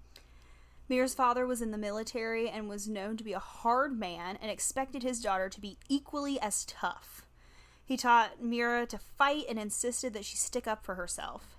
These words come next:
In an instance when she was eight, a local boy had scratched her and she had run to her father, you know, like, "Oh, I got hurt, you know, this boy scratched me."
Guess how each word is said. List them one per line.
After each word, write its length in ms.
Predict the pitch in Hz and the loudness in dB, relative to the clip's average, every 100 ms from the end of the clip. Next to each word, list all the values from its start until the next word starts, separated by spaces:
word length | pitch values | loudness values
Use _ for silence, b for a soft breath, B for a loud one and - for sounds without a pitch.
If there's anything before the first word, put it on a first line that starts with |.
| - | -8
In 80 | 233 | -6
an 80 | 233 | -4
instance 440 | 247 240 285 247 | -4 -2 -2 -2
when 100 | 254 | -4
she 200 | 240 240 | -4 -4
was 220 | 208 196 - - | -4 -6 -8 -4
eight, 360 | 220 311 - | -2 -2 -4
a 80 | 233 | -2
local 300 | 208 220 - | 0 0 -2
boy 440 | 214 220 214 220 226 B B B | 0 2 4 4 0 B B B
had 320 | 220 202 190 | 0 0 0
scratched 640 | - - - 220 220 - - | 0 0 0 0 0 -4 -6
her 140 | 247 | -4
and 120 | 226 | -2
she 120 | 208 208 | -4 -6
had 120 | 185 | -4
run 160 | 190 | -4
to 80 | 190 | -2
her 100 | 202 | -4
father, 480 | 190 185 185 190 185 | -2 0 2 0 -2
you 140 | 180 | -4
know, 220 | 175 170 175 | -8 -8 -8
like, 160 | 190 285 | -8 -8
"Oh, 200 | 339 359 | -6 -4
I 80 | |
got 220 | 349 349 - | 0 0 0
hurt, 440 | 330 339 339 311 | 0 2 2 0
you 100 | 262 | -4
know, 120 | 262 | -4
this 120 | 262 | -6
boy 220 | - 285 285 | -4 -2 -2
scratched 480 | - 269 262 - | 0 2 2 -2
me." 220 | 262 240 | -6 -4